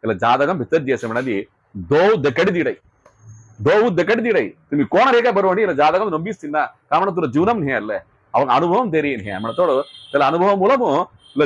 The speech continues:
ಜ್ಯೋತಿಷಂ ಮಣದಿ ಕಾಯ ಮಣದಿ ಆನ್ಮೀಗಮು ವಾಟ್ ದೆಕಡರಿಯೋ ಸಿಲ ಜ್ಯೋತಿಷಂ. ತುಂಬ ಮೊನ್ನು ಪಕ್ವಂ ಗೆರಧೋರಿಯೋ ಇಲ್ಲ ಜ್ಯೋತಿಷಂ.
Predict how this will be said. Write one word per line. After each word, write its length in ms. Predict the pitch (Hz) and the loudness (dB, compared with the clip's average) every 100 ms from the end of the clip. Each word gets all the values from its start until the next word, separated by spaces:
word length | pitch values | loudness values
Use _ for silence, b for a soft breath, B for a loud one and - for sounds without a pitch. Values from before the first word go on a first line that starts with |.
| 113 | 2
ಜ್ಯೋತಿಷಂ 460 | 180 240 233 254 254 | 0 0 -2 -2 0
ಮಣದಿ 220 | 247 466 - 147 | 0 0 2 2
ಕಾಯ 160 | 180 180 | 2 0
ಮಣದಿ 260 | 160 160 135 156 _ - 127 | -2 -2 -2 -4 _ -4 0
ಆನ್ಮೀಗಮು 420 | 165 180 190 220 190 117 | 0 0 0 0 0 2
ವಾಟ್ 260 | 131 160 143 | 2 2 -4
ದೆಕಡರಿಯೋ 420 | 139 135 135 135 143 | -2 -2 0 0 0
ಸಿಲ 120 | 113 101 | -2 -4
ಜ್ಯೋತಿಷಂ. 380 | 101 98 92 101 - _ _ - | -6 -6 -10 -18 -20 _ _ -8
ತುಂಬ 100 | 120 113 | -4 -2
ಮೊನ್ನು 220 | 127 190 165 | -2 -2 -2
ಪಕ್ವಂ 300 | 123 - 156 156 | -4 -2 -4 0
ಗೆರಧೋರಿಯೋ 500 | 143 143 135 139 147 143 | 0 0 0 2 0 0
ಇಲ್ಲ 80 | 101 | -2
ಜ್ಯೋತಿಷಂ. 340 | 104 95 107 | -6 -6 -10